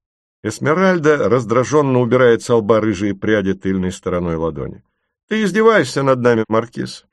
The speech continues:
Или эта царевна тебя снова околдовала?» Кассандра отвечает вместо корейца.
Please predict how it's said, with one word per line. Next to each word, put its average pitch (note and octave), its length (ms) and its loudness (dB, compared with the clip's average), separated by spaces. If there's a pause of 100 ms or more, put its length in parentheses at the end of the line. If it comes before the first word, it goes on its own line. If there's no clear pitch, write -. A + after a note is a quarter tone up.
Или D#3+ 180 4
эта E3 200 2
царевна D#3+ 500 2
тебя F3+ 280 0
снова F3+ 380 2
околдовала?» E3 840 2 (800)
Кассандра B2+ 520 0
отвечает A#2 640 0
вместо A2 400 0
корейца. F2+ 520 -6